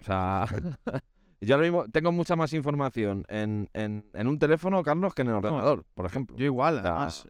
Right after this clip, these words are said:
Speaker 2: eh, tú, tú con menos riesgo que tienes el, el iCloud. <laughs> Yo no tengo nada.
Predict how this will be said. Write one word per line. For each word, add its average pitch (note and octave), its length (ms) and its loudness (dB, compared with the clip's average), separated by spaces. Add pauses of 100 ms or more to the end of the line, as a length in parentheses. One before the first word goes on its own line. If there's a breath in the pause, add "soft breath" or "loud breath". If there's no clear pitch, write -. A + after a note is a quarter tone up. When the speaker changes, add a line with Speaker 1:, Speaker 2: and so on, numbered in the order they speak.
Speaker 2:
eh, A#2+ 440 -2
tú, C3+ 160 -2
tú D#3+ 140 -2
con G#3 100 0
menos E3+ 240 2
riesgo D#3 260 0
que B2+ 80 -2
tienes C#3+ 280 0
el, B2+ 580 0 (540)
el B2+ 380 4
iCloud. C3 260 2 (180)
<laughs> - 800 -8
Yo C3 200 0
no F3+ 100 4
tengo D3 220 6
nada. - 200 0